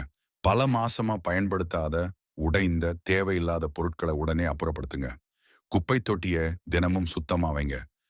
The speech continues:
சமையலறை எந்த அளவுக்கு சுத்தமாகவும் வெளிச்சமாகவும் இருக்கோ அந்த அளவுக்கு வீட்டுல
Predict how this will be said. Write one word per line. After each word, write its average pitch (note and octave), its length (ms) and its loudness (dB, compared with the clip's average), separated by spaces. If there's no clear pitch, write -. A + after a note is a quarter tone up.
சமையலறை G2+ 760 2
எந்த E2+ 260 2
அளவுக்கு F#2+ 340 0
சுத்தமாகவும் D2+ 800 -2
வெளிச்சமாகவும் F#2 800 2
இருக்கோ D2 280 -4
அந்த F2+ 260 4
அளவுக்கு E2+ 380 0
வீட்டுல D#2+ 380 0